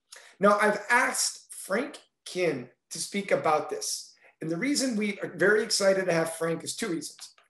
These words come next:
One, he's a prior ciso. Two, he literally wrote the class at sands on how to speak cybersecurity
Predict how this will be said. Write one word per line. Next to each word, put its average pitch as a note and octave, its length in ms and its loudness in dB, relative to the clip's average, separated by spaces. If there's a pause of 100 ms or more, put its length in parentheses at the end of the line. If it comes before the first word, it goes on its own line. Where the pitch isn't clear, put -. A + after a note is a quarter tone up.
One, A3+ 300 4 (420)
he's G#3+ 480 -4
a F3 80 6
prior F#3+ 760 4
ciso. - 580 -2 (760)
Two, B3+ 380 0 (220)
he B3 460 -4
literally A#3 720 2
wrote F#3 360 2
the G#3+ 80 2
class F#3 840 -2
at F#3 240 0
sands E3 580 0 (120)
on D#3+ 180 -2 (100)
how G3 320 2
to G#3 160 0
speak - 440 -6
cybersecurity G3 1300 0